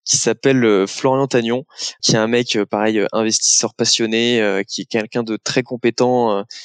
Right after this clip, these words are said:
et qui sait très bien ce qu'il fait. J'aime beaucoup parce que c'est quelqu'un qui a vraiment un, enfin, qui, qui, qui sait plein de choses et qui le partage, tout ça. Et, euh, c'est quelqu'un de super humain, super sympa. Je trouve que si jamais on pouvait, euh, l'interviewer et en connaître un petit peu plus sur son parcours et la façon dont,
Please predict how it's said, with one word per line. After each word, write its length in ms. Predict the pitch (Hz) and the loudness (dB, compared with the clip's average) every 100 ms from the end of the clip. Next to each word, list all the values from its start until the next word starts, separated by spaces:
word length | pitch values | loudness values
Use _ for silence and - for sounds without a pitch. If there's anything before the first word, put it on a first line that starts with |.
| - - | -18 -12
et 80 | |
qui 200 | 117 - | -8 -4
sait 140 | - - | -4 -4
très 200 | - 127 | -4 -2
bien 120 | 131 | -2
ce 60 | - | -2
qu'il 120 | - | -4
fait. 140 | - 131 | 0 2
J'aime 220 | 117 107 | 0 -4
beaucoup 260 | 110 - | -10 -8
parce 180 | 123 113 | -4 -4
que 100 | - | -4
c'est 100 | - | -10
quelqu'un 220 | 104 113 | -10 -10
qui 100 | 113 | -4
a 20 | 98 | -4
vraiment 360 | 107 123 117 90 98 | -2 -2 -4 -6 -8
un, 80 | 113 _ _ - _ - | -12 _ _ -20 _ -12
enfin, 100 | - | -8
qui, 340 | - 107 85 - | -8 -10 -14 -16
qui, 160 | - - | -14 -2
qui 160 | - | 0
sait 100 | - | 0
plein 220 | 120 135 123 | 0 0 0
de 60 | |
choses 380 | - - 135 131 | 0 0 0 0
et 60 | 117 | -2
qui 180 | - | -4
le 120 | 113 107 | -4 -4
partage, 380 | 110 - 120 | -4 -2 -4
tout 100 | - | -2
ça. 220 | - 123 151 - - - - - | -2 -2 -4 -12 -12 -12 -12 -2
Et, 180 | 120 117 | 2 4
euh, 240 | 110 104 | 4 4
c'est 160 | 104 - | 2 0
quelqu'un 260 | 131 127 131 | 0 0 -2
de 60 | |
super 380 | - - 165 151 | -2 0 2 2
humain, 260 | 139 139 147 | 2 2 2
super 280 | - 156 147 | 0 -2 0
sympa. 360 | 123 120 127 | -2 2 2
Je 80 | 131 | 0
trouve 200 | - 113 | -4 -12
que 160 | - 113 | -8 -2
si 220 | - 117 | -2 0
jamais 200 | 117 123 | -2 -2
on 100 | 123 | -4
pouvait, 320 | - 120 120 | -4 2 4
euh, 200 | 110 104 | 4 2
l'interviewer 840 | 107 113 120 113 117 120 127 120 101 | 0 0 -2 -2 -2 2 4 4 2
et 100 | 104 - - - | -2 -12 -20 -14
en 80 | 101 | -4
connaître 300 | 113 117 120 | -2 0 -2
un 60 | |
petit 140 | 120 - | -4 -8
peu 100 | 113 | -10
plus 160 | 135 | -6
sur 160 | - 113 | -6 -6
son 140 | 113 | -10
parcours 480 | 113 110 - 123 117 | -8 -8 -6 -4 -2
et 100 | 101 | -2
la 100 | 101 | -4
façon 320 | - 104 120 | -6 -8 -10
dont, 320 | 113 104 101 | -10 -12 -14